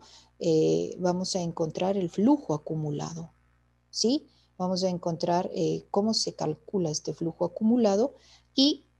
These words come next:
eh, dentro de quince meses. Necesito ahí que me ayude, por favor.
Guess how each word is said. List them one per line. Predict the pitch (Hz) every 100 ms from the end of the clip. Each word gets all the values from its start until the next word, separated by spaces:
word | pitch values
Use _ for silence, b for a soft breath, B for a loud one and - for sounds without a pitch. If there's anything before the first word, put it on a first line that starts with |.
| _
eh, | 208 190 180
dentro | 175 170 190 185
de | 170 170
quince | - 233 254 254 - 233 226
meses. | 208 165 156 - 165 -
Necesito | 170 160 - 170 180 175
ahí | 170
que | 170 170
me | 160
ayude, | 156 160 165 165 _
por | 156 170
favor. | - - -